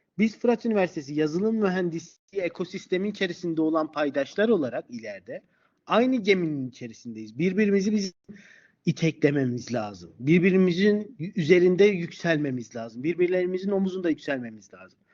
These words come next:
Onun için birbirimize çelme takmak ya da birbirimize kötülük yapmak değil, olumlu yönleri görebilmemiz için bu nokta gerekli. Yoklama gerçekten önemli değil.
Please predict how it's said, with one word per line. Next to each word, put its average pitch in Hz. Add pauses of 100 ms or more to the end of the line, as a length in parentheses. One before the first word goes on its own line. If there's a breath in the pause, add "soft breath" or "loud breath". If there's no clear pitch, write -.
(260 soft breath)
Onun 190
için 233
birbirimize 214
çelme 180
takmak 160
ya 165
da 165
birbirimize 180
kötülük 180
yapmak 175
değil, 262 (640 soft breath)
olumlu 254
yönleri 226
görebilmemiz 143
için 131 (160)
bu 151
nokta 131
gerekli. 110
Yoklama 208 (300)
gerçekten 214
önemli 131
değil. 98